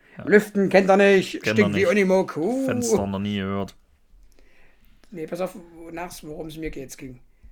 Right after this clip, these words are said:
Speaker 2: Wir haben ja beide nebenbei einen Rechner an, logischerweise, weil wir über den Rechner quasi aufnehmen, über unser total tolles Programm hier.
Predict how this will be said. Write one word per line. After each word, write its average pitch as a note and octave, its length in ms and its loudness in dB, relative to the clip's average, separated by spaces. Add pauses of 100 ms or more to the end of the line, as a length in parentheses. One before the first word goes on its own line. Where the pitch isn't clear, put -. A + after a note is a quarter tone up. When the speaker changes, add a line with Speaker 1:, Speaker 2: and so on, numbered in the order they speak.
(140)
Speaker 2:
Wir D3+ 80 -10
haben E3 100 -6
ja E3+ 60 -2
beide G3 240 -2
nebenbei F#3 280 -2
einen E3 80 -4
Rechner D3+ 300 -8
an, C3 120 -10
logischerweise, D3 500 -8
weil D#3+ 100 -2
wir D#3 140 0
über D3 120 -6
den D3 100 -8
Rechner D3 280 -10
quasi C3+ 280 -8
aufnehmen, A#2+ 380 -16
über B2+ 220 -14
unser C3+ 200 -16
total C3+ 300 -10
tolles C3 240 -14
Programm D#3 320 -6
hier. G#3+ 260 -2